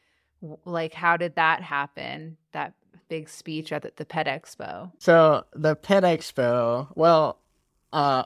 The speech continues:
Speaker 2: back then I, I, I was very much, uh, very much a, a big dreamer, and I'm still a big dreamer now, but I was, I was very much on fire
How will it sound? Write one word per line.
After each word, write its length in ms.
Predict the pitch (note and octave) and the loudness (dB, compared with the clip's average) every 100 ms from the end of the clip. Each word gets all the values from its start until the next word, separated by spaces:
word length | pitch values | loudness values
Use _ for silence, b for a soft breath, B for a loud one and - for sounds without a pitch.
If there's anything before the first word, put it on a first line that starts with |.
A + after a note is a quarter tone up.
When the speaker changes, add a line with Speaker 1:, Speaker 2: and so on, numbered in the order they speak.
| - | -4
Speaker 2:
back 320 | C3+ F#3 G3+ | 0 2 2
then 180 | D#3+ D3 | -2 -2
I, 260 | C3+ C3 - | -2 -2 -2
I, 200 | - C3 B2+ | -2 -2 0
I 100 | C3 | 0
was 280 | C3+ B2+ C3 | 0 0 0
very 260 | C#3 D3+ | 0 0
much, 360 | D3 C3 B2 - | 0 -2 -2 -6
uh, 440 | B2 A#2 A2 A2+ C3+ _ _ _ _ _ - | -4 -2 -2 -4 -8 _ _ _ _ _ -2
very 120 | E3 | 2
much 220 | G3+ G3 D#3+ | 2 2 -2
a, 100 | C3+ _ | -8 _
a 140 | D3 C#3 | -2 0
big 240 | C#3+ C3+ | 2 0
dreamer, 260 | C3+ B2 B2 | -2 -4 -4
and 100 | C3 | -4
I'm 80 | B2+ | -2
still 180 | F3 D3+ | 0 2
a 40 | |
big 180 | C3+ C3 | 0 -4
dreamer 240 | B2+ A#2+ | -6 -6
now, 280 | A#2 A2 G2 | -6 -6 -6
but 200 | G2 A#2 | -4 -2
I 100 | B2+ | 0
was, 420 | C3 A#2+ - - - | -2 -4 -8 -14 -4
I 140 | C#3 | -2
was 140 | C3 A#2 | -2 -2
very 260 | C#3 C3+ | -2 -2
much 180 | A#2+ A#2 | -2 -4
on 140 | A#2+ | -4
fire 440 | - A#2+ A#2 C3 | -4 -4 -2 -4